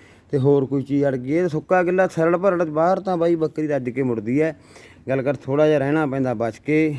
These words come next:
ਲੋਕਾਂ ਦੇ ਤਾਨੇ ਮਿਹਣੇ ਸਹਿਣੇ ਪੈਂਦੇ ਆ, ਸ਼ਰਮ ਸੰਗ ਲਾਹ ਕੇ ਕਿੱਲੇ 'ਤੇ ਟੰਗਣੀ ਪੈਂਦੀ ਹੈ, ਫੇਰ ਬੱਕਰੀਆਂ ਬਾਹਰ ਚਰਦੀਆਂ ਬਾਈ। ਹੂੰ,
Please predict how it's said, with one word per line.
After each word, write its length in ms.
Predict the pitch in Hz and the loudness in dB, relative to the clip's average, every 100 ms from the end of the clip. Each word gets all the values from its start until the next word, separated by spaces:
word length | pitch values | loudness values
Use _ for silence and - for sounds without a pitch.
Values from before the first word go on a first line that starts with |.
| - | -6
ਲੋਕਾਂ 320 | 127 127 - 135 | -6 -6 -4 -4
ਦੇ 100 | 135 | -4
ਤਾਨੇ 300 | 131 143 151 | -2 0 0
ਮਿਹਣੇ 240 | 139 143 | 0 -2
ਸਹਿਣੇ 380 | 139 120 143 160 | -6 -4 0 2
ਪੈਂਦੇ 400 | 143 139 135 139 | 2 0 0 -2
ਆ, 80 | 139 - - - - - | -4 -16 -20 -20 -20 -20
ਸ਼ਰਮ 440 | - 135 131 143 | -6 -4 0 0
ਸੰਗ 300 | 139 135 135 | 0 -2 0
ਲਾਹ 240 | 135 127 | 2 0
ਕੇ 140 | 147 151 | 0 -2
ਕਿੱਲੇ 320 | - 117 120 | -2 -2 -2
'ਤੇ 120 | 117 | -4
ਟੰਗਣੀ 320 | 113 135 156 | -4 0 2
ਪੈਂਦੀ 280 | 143 135 143 | 2 2 0
ਹੈ, 40 | 135 | 0
ਫੇਰ 260 | 131 131 | 0 -2
ਬੱਕਰੀਆਂ 420 | 127 127 120 123 | -2 -4 -6 -4
ਬਾਹਰ 200 | 120 127 | -4 -6
ਚਰਦੀਆਂ 420 | 127 110 95 110 107 | -6 -8 -6 -4 -4
ਬਾਈ। 220 | 117 139 - - - - - - - - - - | -4 -4 -8 -20 -20 -20 -18 -18 -20 -20 -20 -4
ਹੂੰ, 200 | 131 156 | 0 0